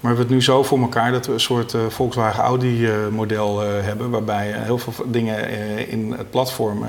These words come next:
de wielen, het stuur, de richtingaanwijzer, dat soort dingen die, eh, niet zo belangrijk zijn, die zijn allemaal hetzelfde. Dat is echt de achterkant en de techniek. En de buitenkant en de carrosserie, oftewel, ja, de frontend en het design van de, van de websites, is hetgene wat van elkaar verschilt.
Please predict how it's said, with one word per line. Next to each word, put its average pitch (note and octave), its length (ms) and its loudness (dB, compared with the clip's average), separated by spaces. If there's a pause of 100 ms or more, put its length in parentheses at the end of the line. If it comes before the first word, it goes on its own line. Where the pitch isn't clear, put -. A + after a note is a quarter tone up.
de A2 80 -2
wielen, A2 320 -2 (440)
het A#2+ 120 -2
stuur, A2 380 0
de A2 60 0
richtingaanwijzer, A2 680 0
dat A#2 120 0
soort A2 180 -2
dingen G#2+ 280 -2
die, G#2+ 260 -2
eh, G#2+ 60 -2
niet A#2 120 -2
zo C3 100 -2
belangrijk G#2 460 -2
zijn, A2 220 -4
die A2 80 -4
zijn A2+ 140 -4
allemaal A2 200 -4
hetzelfde. C3 500 -2 (260)
Dat - 140 -6
is - 60 -2
echt - 100 -4
de - 60 -6
achterkant B2 460 -4
en G#2+ 60 -6
de G#2 100 -6
techniek. A#2+ 340 -6 (440)
En A#2 120 -2
de A2+ 60 4
buitenkant B2+ 540 2
en B2 60 2
de A#2 80 -2
carrosserie, A2+ 580 0
oftewel, A2 440 -2
ja, G#2 160 0
de G2+ 80 -4
frontend A2+ 520 -4
en G#2+ 160 -6
het G#2+ 200 -6
design A2+ 300 -2
van A2 220 -4
de, G#2+ 160 -2
van A2+ 140 -4
de G#2 60 -2
websites, - 420 -2
is - 60 0
hetgene A2+ 360 -2
wat A2 160 0
van A2+ 100 -2
elkaar G#2 300 -6
verschilt. G#2+ 420 -2